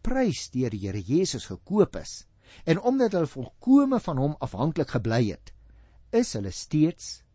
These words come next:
sy dienaars. En daarmee, luisteraars, trek hulle ook nie die lig op hulle self nie, deur te sê hulle is sy dienaars nie, maar wys hulle op Christus Jesus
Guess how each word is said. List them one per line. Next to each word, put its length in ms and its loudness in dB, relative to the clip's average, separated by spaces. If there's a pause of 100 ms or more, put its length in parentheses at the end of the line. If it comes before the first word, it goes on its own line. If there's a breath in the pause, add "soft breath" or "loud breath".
(360)
sy 260 -2
dienaars. 680 -2 (560 loud breath)
En 200 6
daarmee, 500 0
luisteraars, 640 -2 (380 soft breath)
trek 280 2
hulle 220 4
ook 220 4
nie 120 -4
die 140 2
lig 220 2
op 100 -4
hulle 140 -4
self 420 -6
nie, 140 -20 (460)
deur 240 4
te 140 -4
sê 420 0
hulle 220 0
is 100 -2
sy 140 -2
dienaars 520 -4
nie, 180 -20 (400 loud breath)
maar 180 0 (100)
wys 360 0
hulle 280 -6 (260 soft breath)
op 180 0
Christus 580 -4
Jesus 680 -6